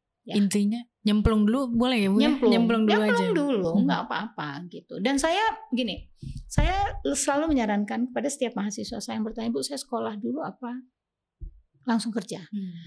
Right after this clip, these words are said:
Speaker 1: Saya selalu menyarankan tetap langsung kerja.
Speaker 2: Oke.
Speaker 1: Kenapa? Karena gini loh,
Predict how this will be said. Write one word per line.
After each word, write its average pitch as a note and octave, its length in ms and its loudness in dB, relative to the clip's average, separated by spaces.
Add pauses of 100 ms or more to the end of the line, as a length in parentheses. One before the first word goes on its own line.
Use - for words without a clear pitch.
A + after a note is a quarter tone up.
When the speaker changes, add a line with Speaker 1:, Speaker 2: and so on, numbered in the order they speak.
(460)
Speaker 1:
Saya D4 480 -2
selalu C4 480 2
menyarankan A3 800 -2 (460)
tetap C#4+ 480 -8
langsung A3 460 -2
kerja. E3 420 -12 (640)
Speaker 2:
Oke. A3+ 180 -6
Speaker 1:
Kenapa? A#3+ 420 -6 (1000)
Karena C4+ 300 0
gini A#3+ 280 2
loh, F3 260 -6